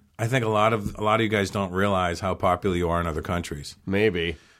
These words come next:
Speaker 2: I
Speaker 1: And
Speaker 2: certainly don't.
Speaker 1: And without tooting my own horn, which I, I, I don't like talking about myself, but I have always been told in all these other countries that I was their first introduction to stand-up.
Speaker 2: Oh, wow.
Speaker 1: Like, they didn't know what it was until they saw me.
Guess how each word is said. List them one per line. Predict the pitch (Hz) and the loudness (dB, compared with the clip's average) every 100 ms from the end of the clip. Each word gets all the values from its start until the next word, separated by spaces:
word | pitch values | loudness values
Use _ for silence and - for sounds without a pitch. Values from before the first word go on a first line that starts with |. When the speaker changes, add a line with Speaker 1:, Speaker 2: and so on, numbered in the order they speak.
| _ _ - | _ _ -4
Speaker 2:
I | 95 | 0
Speaker 1:
And | 127 | 2
Speaker 2:
certainly | 127 98 90 85 | 2 0 -2 -4
don't. | 80 82 | -2 0
Speaker 1:
And | 156 | 2
without | 175 170 | 2 2
tooting | 165 151 | 2 2
my | 139 127 | 2 4
own | 120 | 2
horn, | 113 123 92 90 90 95 | 2 2 0 -4 -6 -6
which | 95 - | -6 -4
I, | 104 | -2
I, | 101 113 110 131 | 0 0 2 2
I | |
don't | 139 143 131 | 2 2 0
like | 117 | 0
talking | 113 104 | -2 -2
about | 98 | -2
myself, | 95 95 85 - | -4 -4 -6 0
but | 101 - _ _ _ - | -2 -2 _ _ _ 0
I | 104 117 | 2 4
have | 120 101 | 2 2
always | 110 113 107 | 4 4 2
been | 104 | -2
told | 98 117 117 | -2 2 2
in | 101 | 2
all | 92 | -2
these | 92 95 | -2 -2
other | 87 | -6
countries | 85 92 - 85 | -6 -8 -8 -2
that | 92 | 0
I | 101 | 2
was | 95 | 2
their | 95 | 2
first | 85 98 90 | 2 0 -2
introduction | 87 - 85 82 73 | -6 -6 -6 -6 -6
to | 73 | -8
stand-up. | - 107 82 71 - _ _ - | -4 -2 -4 -8 -18 _ _ 2
Speaker 2:
Oh, | 139 | 4
wow. | 92 123 110 90 - _ - | 4 0 -2 -6 -10 _ -8
Speaker 1:
Like, | 98 95 | -4 0
they | 110 | 2
didn't | 107 101 98 | 2 2 2
know | 104 | 2
what | 104 104 | 2 2
it | 90 | 0
was | 85 101 123 87 71 - - | -2 2 4 2 -2 -10 -6
until | 92 82 92 80 78 78 | -6 -4 -4 -4 -6 -10
they | - 82 | -6 -4
saw | - 90 76 | -4 -4 -6
me. | 71 65 | -10 -16